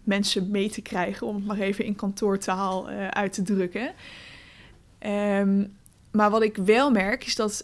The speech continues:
eh, helemaal rondom duurzaamheid is er natuurlijk best wel een hoge mate van, ja, hoe moet ik het zeggen, fuzziness. Eh, je, je weet niet wat de beste keuze is,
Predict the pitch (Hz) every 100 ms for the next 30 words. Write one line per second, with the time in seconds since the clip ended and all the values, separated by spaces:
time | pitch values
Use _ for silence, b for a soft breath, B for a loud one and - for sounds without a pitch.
0 | - - 71 73 - - - 214 214 214
1 | 247 240 226 226 208 226 285 302 254 240
2 | 277 269 240 233 233 202 240 254 240 226
3 | 208 208 226 233 208 202 220 233 - 202
4 | 202 202 B B B - 202 196 214 -
5 | 233 247 233 - 247 233 208 175 160 -
6 | - - - - - 202 220 214 226 220
7 | 247 247 196 - 202 202 - 208 185 202
8 | - 208 220 208 208 - - 165 165